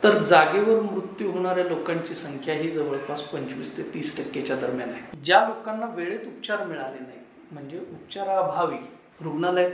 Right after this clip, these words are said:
पोहोचण्यास उशीर झाल्यामुळे जे लोक मृत्युमुखी पडतात, त्यांचं प्रमाण पंचावन्न टक्केच्या इतकं आहे. आणि जे लोक हॉस्पिटलमध्ये दाखल होतात, पण अन्य कारणाने त्यांचे जे मृत्यू होतात,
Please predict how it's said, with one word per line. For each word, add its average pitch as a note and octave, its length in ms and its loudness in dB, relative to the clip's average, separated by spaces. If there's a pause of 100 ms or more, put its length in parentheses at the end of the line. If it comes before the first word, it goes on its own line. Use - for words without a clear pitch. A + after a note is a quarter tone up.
पोहोचण्यास F3 540 -6
उशीर E3 340 -4
झाल्यामुळे D3 640 -12
जे G#3 160 -4
लोक G#3 100 -4
मृत्युमुखी E3 720 -10
पडतात, D3+ 420 -10 (120)
त्यांचं D#3 340 -12
प्रमाण D#3 400 -12
पंचावन्न D#3+ 600 -10
टक्केच्या - 520 -14
इतकं - 340 -12
आहे. - 340 -12
आणि G3+ 320 4
जे G3 400 -8
लोक E3+ 520 -4
हॉस्पिटलमध्ये A#3+ 800 -4
दाखल D3+ 380 2
होतात, C3 340 -10 (200)
पण G#3 120 0 (140)
अन्य G#3+ 260 0
कारणाने D#3+ 560 0
त्यांचे D3+ 320 -6
जे D#3 140 -10
मृत्यू D3 440 -8
होतात, C3+ 340 -12